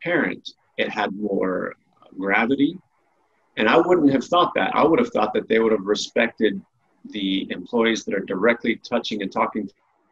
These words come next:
to the, to the, uh, parents as much. But to hear that was even a further push, like, "We need to share this with other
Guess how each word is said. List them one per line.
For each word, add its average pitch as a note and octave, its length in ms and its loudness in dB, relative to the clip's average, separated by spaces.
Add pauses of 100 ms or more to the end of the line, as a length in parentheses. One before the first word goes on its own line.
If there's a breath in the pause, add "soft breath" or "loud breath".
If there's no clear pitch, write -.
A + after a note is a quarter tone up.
to G#2+ 80 -10
the, F#2 120 -8 (360)
to G#2 140 -8
the, F2+ 320 -6 (140)
uh, F#2 140 -12 (360)
parents D3 380 -2 (760)
as B2 320 2
much. - 460 4 (240)
But A#2 200 2
to B2 120 -2
hear E3+ 220 0
that A2 300 0 (300)
was G#2+ 180 -2
even A2+ 240 2
a G2 60 -6
further - 360 0
push, - 280 -6
like, - 140 -10
"We A#2 80 -2
need A#2+ 140 2
to G2+ 80 -4
share - 260 -2
this - 160 -6
with G2 120 -6
other - 180 -6